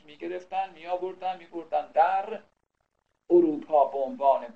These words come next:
برده می‌فروختند. تجارت بسیار پرسودی بود. خب، کاری که قطعاً هیچ گونه دفاعی ازش نمیشه کرد، زشته.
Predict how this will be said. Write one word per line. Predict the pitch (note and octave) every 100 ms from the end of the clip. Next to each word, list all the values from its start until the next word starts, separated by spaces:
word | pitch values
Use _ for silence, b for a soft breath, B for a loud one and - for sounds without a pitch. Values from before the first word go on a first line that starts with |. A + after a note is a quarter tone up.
| -
برده | D3 D3 D3 D3 F#3+
می‌فروختند. | F#3 E3 - _ _ - A2 -
تجارت | D3+ D#3+ - -
بسیار | E3+ G3 - A3 A3
پرسودی | - - - A2+ _
بود. | _ _ _ _ _ _ _ _ _ _ _ _ _ _ _
خب، | _
کاری | - B2 A2+
که | G#2 G#2 - _ _ _ -
قطعاً | A#2+ - B2+ A2+ - E3+
هیچ | E3+ -
گونه | C3 B2
دفاعی | B2 B2 D3 C#3
ازش | C3 -
نمیشه | D3 A#2 -
کرد، | _ - _
زشته. | - C#3+ -